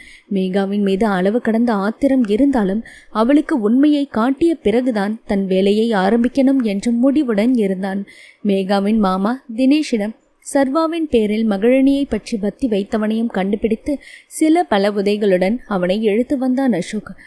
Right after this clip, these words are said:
"வரமாட்டேன்னு ரொம்ப பண்ணா சார், அதான் ரெண்டு விட்டு இழுத்துட்டு வந்தேன்," என்றான் அசோக். "இவன் தான் உங்ககிட்ட பேசினானா?" தினேஷிடம் சர்வா கேட்க, "இவனே தான் சார்." "அப்படின்னா இவன் சொன்னதெல்லாம் பொய்யா?" என்றான் தினேஷ்.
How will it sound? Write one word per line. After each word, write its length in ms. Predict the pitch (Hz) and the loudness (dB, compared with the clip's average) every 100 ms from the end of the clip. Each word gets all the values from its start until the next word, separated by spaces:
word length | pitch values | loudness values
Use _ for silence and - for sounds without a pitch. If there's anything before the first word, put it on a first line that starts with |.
| 185 | -4
"வரமாட்டேன்னு 640 | 202 202 202 180 185 202 | 0 0 0 0 -2 -2
ரொம்ப 400 | 220 190 208 240 | -2 -2 -2 -2
பண்ணா 280 | - 190 214 | -2 -2 -4
சார், 240 | 202 202 196 _ - | -4 -6 -8 _ -6
அதான் 320 | 196 190 196 | -2 -2 0
ரெண்டு 320 | 196 190 190 | -2 0 0
விட்டு 220 | 185 180 | 0 0
இழுத்துட்டு 420 | 208 180 190 214 196 | 0 0 -2 -2 -4
வந்தேன்," 320 | 185 180 196 _ _ _ | -2 -4 -6 _ _ _
என்றான் 460 | 359 349 311 330 320 | -6 -4 -2 -2 -2
அசோக். 400 | 247 - 214 - | -2 -2 -6 -6
"இவன் 280 | - 196 185 | -2 0 2
தான் 140 | 185 190 | 0 0
உங்ககிட்ட 380 | 185 170 185 185 | 0 0 -2 0
பேசினானா?" 520 | 185 185 196 180 175 190 196 _ _ - | 0 0 -2 -2 -4 -6 -8 _ _ -8
தினேஷிடம் 720 | 226 330 370 359 254 196 240 | -2 0 0 -2 0 0 -2
சர்வா 380 | - 196 185 190 | -4 -2 0 -2
கேட்க, 460 | 196 202 185 - 233 - | -2 -2 -4 -4 -6 -6
"இவனே 300 | 185 196 196 214 | -4 0 2 2
தான் 200 | 208 202 | 0 0
சார்." 280 | - 190 - _ | -2 -2 -4 _
"அப்படின்னா 460 | 208 208 196 185 214 247 - | -6 -2 0 0 -4 -6 -4
இவன் 280 | 202 190 196 | 0 0 0
சொன்னதெல்லாம் 540 | 208 214 202 180 226 | 0 2 2 0 0
பொய்யா?" 340 | 196 190 220 208 226 - - - - | 0 0 0 -2 -4 -10 -20 -12 -2
என்றான் 520 | 330 339 339 320 320 | 0 0 -2 -2 0
தினேஷ். 400 | 220 190 185 - | 0 0 -2 -6